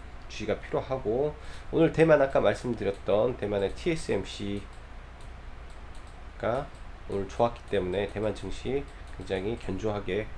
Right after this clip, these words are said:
올랐습니다. 그런 부분, 그래서 반도체 관련해서 동시다발적으로 다 올랐다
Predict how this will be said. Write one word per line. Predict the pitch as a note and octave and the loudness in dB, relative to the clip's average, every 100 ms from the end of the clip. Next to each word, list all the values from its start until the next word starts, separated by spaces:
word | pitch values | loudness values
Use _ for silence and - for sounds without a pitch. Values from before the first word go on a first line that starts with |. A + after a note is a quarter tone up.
| - | -4
올랐습니다. | F#2 G2+ - F2+ E2 D#2+ - - - - - - | -2 -2 -2 -6 -2 -2 -4 -10 -12 -12 -12 -4
그런 | G2 | -2
부분, | F#2 F2+ F#2 A#2 C3 | -2 -4 0 0 0
그래서 | A#2+ G#2 G2+ | -4 -6 -2
반도체 | A#2 B2 A#2+ - B2 A#2 A2+ - - | 0 0 -2 0 2 4 2 -2 -4
관련해서 | - G2+ G#2+ A2 G#2+ G#2+ | 4 6 6 4 2 0
동시다발적으로 | - A#2 A2 A#2 G#2+ F#2 G2 G2+ G#2 F#2+ F#2+ | 2 0 0 -2 -2 0 0 0 -2 -2 -6
다 | - | -4
올랐다 | E2+ F2+ G#2 - - E2+ F#2+ | -4 0 0 -2 -2 0 0